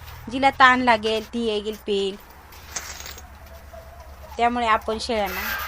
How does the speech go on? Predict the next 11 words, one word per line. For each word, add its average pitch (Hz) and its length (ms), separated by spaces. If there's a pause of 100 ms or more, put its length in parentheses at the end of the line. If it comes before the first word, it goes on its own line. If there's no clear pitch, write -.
(260)
म-, 226 360
महत्त्वाचं 220 540
म्हणजे 190 320 (180)
पाण्याची 220 440
सोय 196 280 (100)
करणं 196 340
गरजेचं 165 500
आहे 151 200 (440)
उन्हाळ्यात. 180 360 (4000)
व्हिडिओ 220 300
आवडला 208 500